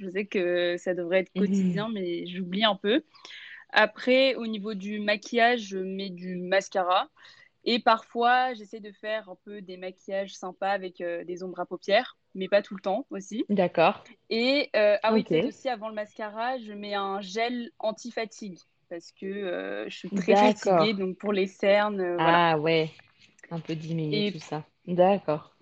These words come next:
Speaker 1: c'est ça. Et aussi, ah si, un truc que je mets, c'est l'huile de ricin pour faire pousser les cils.
Speaker 2: Ah.
Speaker 1: Alors, je, je sais
Speaker 2: Ah,
Speaker 1: pas si ça
Speaker 2: d'accord.
Speaker 1: marche, mais je me, je me convainc que ça marche. Enfin, voilà, <laughs>
Speaker 2: Ouais,
Speaker 1: j'essaie de me dire que ça
Speaker 2: d'accord.
Speaker 1: marche,
Speaker 2: Toi,
Speaker 1: mais
Speaker 2: tu, en tout cas, ça, ça,
Speaker 1: voilà.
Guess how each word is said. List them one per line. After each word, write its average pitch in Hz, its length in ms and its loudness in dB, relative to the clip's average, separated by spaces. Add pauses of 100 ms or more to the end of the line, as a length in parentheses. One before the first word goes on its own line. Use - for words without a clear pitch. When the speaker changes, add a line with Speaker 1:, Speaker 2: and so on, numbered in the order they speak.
(100)
Speaker 1:
c'est 202 120 -2
ça. 175 420 0 (440)
Et 214 140 2
aussi, 240 640 -2
ah 240 120 6
si, 240 280 -4
un 254 120 6
truc - 320 -4
que 214 360 -2
je 202 100 -4
mets, 214 260 -2
c'est 226 180 -8
l'huile 214 300 -2
de 240 100 0
ricin 233 460 -2 (340)
pour - 140 -14
faire 190 200 -2
pousser 254 320 -4
les 247 120 -2
cils. 233 360 2
Speaker 2:
Ah. - 200 4 (460)
Speaker 1:
Alors, 202 140 4
je, 226 100 0 (100)
je 226 140 0
sais 320 180 6
Speaker 2:
Ah, - 0 -
Speaker 1:
pas 427 140 8
si 185 140 8
ça 214 140 6
Speaker 2:
d'accord. - 20 8
Speaker 1:
marche, 269 400 8
mais 233 220 -4
je 233 120 -2
me, 254 200 0
je 233 160 -4
me 262 120 0
convainc 320 560 -2
que 247 300 -4
ça 247 160 -2
marche. 208 400 -4 (160)
Enfin, 208 140 -4
voilà, 202 200 8
<laughs> 226 80 12
Speaker 2:
Ouais, 262 240 10
Speaker 1:
j'essaie 220 120 -6
de 220 60 -10
me 214 80 -4
dire 285 160 8
que - 80 0
ça 247 80 12
Speaker 2:
d'accord. - 20 12
Speaker 1:
marche, 208 200 6
Speaker 2:
Toi, 247 240 10
Speaker 1:
mais - 0 -
Speaker 2:
tu, 220 420 2 (280)
en 226 160 6
tout 247 160 0
cas, 285 180 6
ça, 220 280 6
ça, 196 680 6
Speaker 1:
voilà. - 60 -10